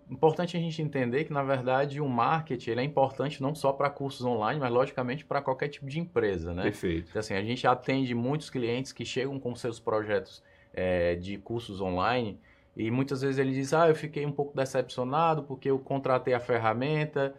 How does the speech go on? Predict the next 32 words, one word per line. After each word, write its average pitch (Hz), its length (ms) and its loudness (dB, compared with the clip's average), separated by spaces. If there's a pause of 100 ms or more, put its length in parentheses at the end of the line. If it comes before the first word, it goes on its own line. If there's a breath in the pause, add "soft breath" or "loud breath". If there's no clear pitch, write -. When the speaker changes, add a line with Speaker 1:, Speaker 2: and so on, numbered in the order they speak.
(220 loud breath)
Speaker 1:
eu 117 140 2
coloquei 131 560 2
lá 110 540 6
no, 120 200 -2
no 123 200 0
meu, 113 340 2
no 107 180 -8
meu 104 200 -4
perfil 160 580 0 (300 loud breath)
e 185 80 0
não 190 100 2
consegui 175 380 0
vender." 127 480 0 (260 loud breath)
É 170 60 6
exatamente 185 560 4
isso, 156 260 2
né? 127 100 4
Muitas 135 300 0
vezes 139 160 2
a 139 80 4
pessoa 135 420 0
cria 165 240 0
um 180 80 2
curso 151 320 -6
que - 60 -4
é 135 80 2
sensacional, 147 880 -2
o 143 40 -2
conteúdo 139 440 -2
é 147 60 2
muito 135 260 -2
bom, 120 300 0